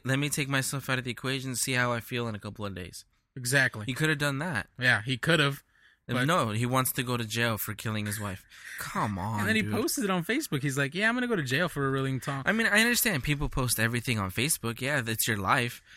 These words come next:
Speaker 2: You didn't have to put a picture of your dead
Speaker 1: Ex-
Speaker 2: wife.
Speaker 1: yeah.
Speaker 2: And then, and then I saw a picture of it, and they, and then there was, like, family members, like, "You're joking, right?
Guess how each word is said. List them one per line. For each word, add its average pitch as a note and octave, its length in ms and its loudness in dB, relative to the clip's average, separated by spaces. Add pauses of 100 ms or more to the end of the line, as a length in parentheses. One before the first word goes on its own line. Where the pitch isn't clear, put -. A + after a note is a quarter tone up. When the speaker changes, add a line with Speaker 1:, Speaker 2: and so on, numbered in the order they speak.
(120)
Speaker 2:
You F3 80 4
didn't F#3 60 8
have E3+ 100 4
to D3+ 60 -2
put E3 120 6
a C3+ 60 6
picture E3 260 4
of C#3+ 80 6
your B2+ 100 6
dead C3+ 220 6
Speaker 1:
Ex- A#2 100 0
Speaker 2:
wife. F#3+ 360 8 (140)
Speaker 1:
yeah. F#3 420 6
Speaker 2:
And D#3 160 4
then, F3+ 260 4
and E3+ 180 2
then F3 320 0 (120)
I D#3+ 100 2
saw E3+ 240 0
a C#3+ 60 -4
picture D#3 420 0
of B2+ 140 -4
it, C3 160 -2
and C#3 160 -2
they, C#3+ 160 -2
and C#3+ 180 0
then D3+ 100 0
there D#3+ 100 0
was, D3 120 0
like, C#3+ 140 2
family D#3 360 0
members, C3 320 0
like, B2 160 -2
"You're C3 120 2
joking, C3 440 0
right? C3+ 300 0